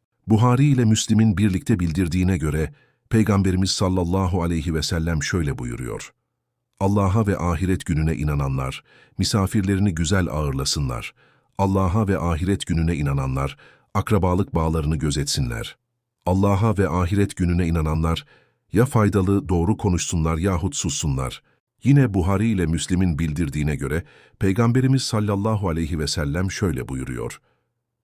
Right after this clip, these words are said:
"Geçim imkanlarının genişlemesini ve ömrünün uzun olmasını isteyenler, akrabalık bağlarını gözetsinler."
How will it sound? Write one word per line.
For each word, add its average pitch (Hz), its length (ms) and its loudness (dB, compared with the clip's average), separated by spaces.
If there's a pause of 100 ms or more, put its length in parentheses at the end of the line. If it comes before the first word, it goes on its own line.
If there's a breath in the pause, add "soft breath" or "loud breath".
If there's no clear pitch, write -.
(200)
"Geçim 135 320 2
imkanlarının 80 680 0
genişlemesini 76 880 -2
ve 87 160 -2
ömrünün 87 520 0
uzun 92 260 0
olmasını 78 460 -2
isteyenler, 69 640 -4 (360 soft breath)
akrabalık 98 680 0
bağlarını 76 420 -2
gözetsinler." 67 800 -6